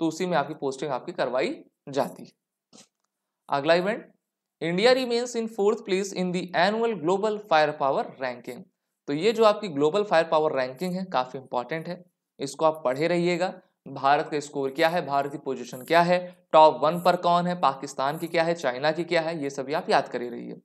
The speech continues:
India is ranked fourth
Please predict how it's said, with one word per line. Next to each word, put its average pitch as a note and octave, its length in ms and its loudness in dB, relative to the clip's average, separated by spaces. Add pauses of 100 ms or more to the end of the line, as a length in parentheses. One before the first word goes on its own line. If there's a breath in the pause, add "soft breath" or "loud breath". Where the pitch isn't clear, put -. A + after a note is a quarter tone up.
(520)
India G#3+ 360 4
is G3 160 -2
ranked F3 340 4 (340)
fourth G#3+ 440 6